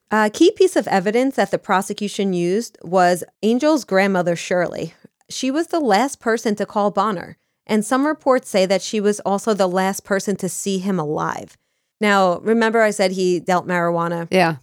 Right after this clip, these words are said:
Speaker 1: She was one of his customers.
Speaker 2: Right.
Speaker 1: The presumption was that Angel could have known the victim.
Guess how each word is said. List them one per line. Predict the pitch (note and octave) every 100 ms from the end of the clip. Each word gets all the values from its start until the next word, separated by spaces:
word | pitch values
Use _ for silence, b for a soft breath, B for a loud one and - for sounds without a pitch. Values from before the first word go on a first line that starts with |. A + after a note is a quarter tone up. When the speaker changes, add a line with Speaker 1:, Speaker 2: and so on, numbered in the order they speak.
| F3
Speaker 1:
She | - A3
was | G3+
one | F#3
of | F3+
his | F3 -
customers. | E3 D#3 - - - -
Speaker 2:
Right. | D3+ D3+ -
Speaker 1:
The | G#3
presumption | A#3 A3 C4 C#4+ A#3+
was | G#3
that | G3+ F#3+
Angel | G3+ G#3 A3+
could | A3 A#3+
have | G3+
known | F3+ F#3 F#3 F#3+
the | F3+
victim. | F3+ - - F2+